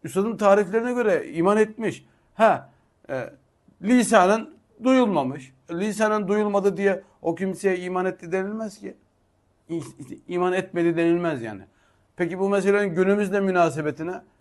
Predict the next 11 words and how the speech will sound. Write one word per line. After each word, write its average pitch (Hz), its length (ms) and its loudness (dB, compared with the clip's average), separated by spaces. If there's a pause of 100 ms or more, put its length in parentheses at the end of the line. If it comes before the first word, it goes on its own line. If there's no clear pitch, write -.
(140)
E, 139 80 -12
günümüzde 180 500 -2
çok 190 280 -4
büyük 180 220 -10
münasebeti 170 580 -4
var. 156 200 -6 (400)
Şu 175 180 0
anda 170 380 0 (420)
imanla 185 460 2
gitti 185 360 -6
dediği 147 380 2